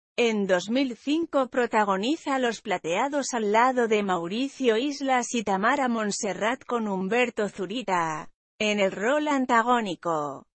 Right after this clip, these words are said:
Otras telenovelas en las que ha participado son Locura de amor y Por un beso, todas en actuaciones especiales. En dos mil siete,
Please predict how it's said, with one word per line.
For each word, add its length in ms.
Otras 560
telenovelas 840
en 120
las 200
que 160
ha 160
participado 1080
son 640
Locura 640
de 140
amor 360
y 120
Por 260
un 180
beso, 720
todas 460
en 100
actuaciones 880
especiales. 1000
En 320
dos 240
mil 240
siete, 640